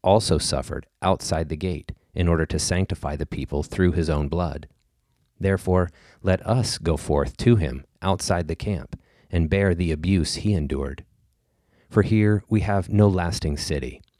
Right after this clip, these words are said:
but we seek the city which is to come. Through him, then, let us continually offer up a sacrifice of praise to God, that is, the fruit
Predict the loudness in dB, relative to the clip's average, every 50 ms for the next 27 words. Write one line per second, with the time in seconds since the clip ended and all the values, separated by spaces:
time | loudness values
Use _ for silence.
0 | _ _ _ _ _ _ -4 -2 0 2 2 2 0 0 0 0 -2 -2 -2 -4
1 | -4 -4 -2 0 0 0 0 0 0 0 -2 0 -2 -2 -2 -2 -4 -4 -4 -6
2 | -6 -6 -6 -8 -10 -14 _ _ _ _ _ _ _ _ _ _ _ _ _ _
3 | _ _ _ _ _ _ -4 2 6 8 8 10 10 10 8 8 6 6 4 2
4 | 2 0 -2 -2 -4 -2 0 2 2 2 2 2 0 2 2 4 4 6 6 6
5 | 4 2 0 -2 -4 -6 -6 -2 0 0 2 2 2 2 2 0 -2 -4 -6 -6
6 | -4 -2 -4 -4 -4 -4 -6 -4 -4 -4 -4 -4 -6 -6 -6 -4 -2 -2 0 0
7 | 0 -2 -4 -6 -8 -6 -6 -6 -6 -6 -8 -10 -14 -16 -20 _ _ _ _ _
8 | _ _ _ _ _ -4 -2 0 0 0 0 0 -2 -6 -10 -18 _ _ _ -4
9 | -2 -2 -2 0 2 2 4 4 2 -2